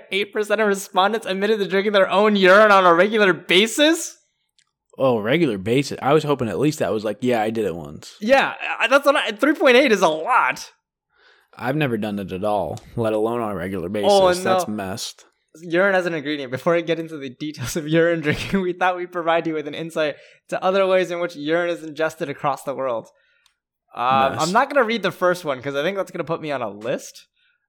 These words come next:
Speaker 1: Uh, the second one, though, solar energy urine beer. A team of Belgian scientists have created a machine which is capable of turning urine into beer using the power of the sun. Yes, solar energy urine beer is a real thing. The scientist based at Ghent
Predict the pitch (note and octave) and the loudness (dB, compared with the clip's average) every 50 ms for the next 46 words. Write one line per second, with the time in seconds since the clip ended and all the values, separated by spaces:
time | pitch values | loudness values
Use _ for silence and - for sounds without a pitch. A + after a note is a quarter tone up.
0 | _ _ - A#2 A#2 A#2 A#2 - C#3 - A3+ B3 A#3+ G#3 D#3+ C#3+ C3+ C3 B2 A2+ | _ _ -10 -8 -6 -6 -8 -8 -6 -4 -4 -4 -2 -2 -2 -2 -2 -2 -2 -2
1 | A2 A2 A2 - - - D#3+ E3 E3+ F3+ F#3 C#3+ D#3 D3+ D#3 D#3 D3 D3 C3+ B2 | -2 -4 -6 -8 -10 -4 -4 -2 0 0 0 0 -2 -4 -6 -8 -8 -10 -12 -10
2 | B2+ C3 C3+ C3+ B2+ A#2 A2 G#2 G#2+ F#2+ - - - - _ _ _ _ _ _ | -8 -6 -6 -6 -8 -10 -14 -14 -14 -14 -14 -16 -18 -20 _ _ _ _ _ _
3 | _ _ _ _ _ - A#2+ - - - E3+ F#3 G#3 G#3+ F3+ D3 C3+ C#3+ D3 D#3+ | _ _ _ _ _ -16 -16 -16 -10 -8 -8 -4 -4 -4 -4 -2 0 0 0 0
4 | D#3 F3 E3+ - - D#3 D3 D3 C#3+ - C#3 - C#3 B2 - - C#3+ C3+ C3 C#3+ | -2 -6 -12 -8 -6 -4 -4 -4 -6 -10 -14 -16 -16 -16 -12 -10 -10 -10 -8 -10
5 | C3+ C3+ C#3 C3+ C3 - - D3+ D3 C#3+ C3 B2+ A#2 B2 A#2+ - F3 F3 E3 E3+ | -10 -10 -12 -12 -12 -12 -10 -10 -10 -10 -10 -12 -14 -16 -12 -8 -8 -8 -8 -8
6 | D#3+ D#3+ D#3 D3+ - - D#3+ D#3 D3+ C#3+ C3 C3 C3 C3+ C#3 C#3 - C#3 C#3 C#3 | -8 -8 -8 -8 -10 -10 -10 -10 -10 -10 -8 -4 -4 -4 -4 -6 -10 -12 -10 -10
7 | B2 G#2+ - A#2+ A#2 A2+ G#2+ G2+ G#2 - _ _ _ _ _ - C3+ C3+ D3+ D3 | -10 -8 -8 -8 -6 -6 -6 -6 -8 -10 _ _ _ _ _ -14 -12 -10 -8 -10
8 | C#3+ - - C#3+ C#3+ D3 D3 C#3+ C3+ B2+ B2+ - - C3 A#2 A2 A2 A2 - B2+ | -10 -4 -2 2 2 2 2 2 0 -4 -8 -10 -6 -6 -6 -6 -8 -14 -14 -10
9 | C3 A#2+ G2+ - - - C#3 C#3 D3 D#3 D3+ D3 C#3+ C#3+ C#3+ B2+ C#3 C3 B2+ B2+ | -8 -8 -8 -8 -6 -4 -2 -2 -2 -2 -4 -4 -6 -8 -10 -12 -14 -10 -8 -6
10 | C3 B2+ B2+ A#2 B2 B2 A#2+ A#2+ A#2 A#2 A#2 A2+ A#2 A2+ A2+ A2 - - A#2 A2 | -6 -6 -8 -8 -8 -6 -6 -6 -6 -8 -12 -10 -8 -8 -8 -8 -10 -10 -10 -10
11 | - - - C3 - _ _ _ _ _ _ _ _ _ _ _ - B2 - F3+ | -10 -12 -18 -20 -20 _ _ _ _ _ _ _ _ _ _ _ -18 -10 -4 -2
12 | F3 F#3 F#3+ F#3 F3+ F3+ E3+ - _ - C#3+ D3 C#3+ - B2+ G#2+ F2+ A#2+ A#2 _ | -2 -2 -2 -4 -6 -8 -8 -8 _ -8 -8 -8 -6 -6 -6 -6 -6 -10 -20 _
13 | _ _ _ _ _ _ - - - C#3+ C#3+ D3+ F3 F3 - | _ _ _ _ _ _ -20 -14 -6 -4 -4 -4 -4 -8 -14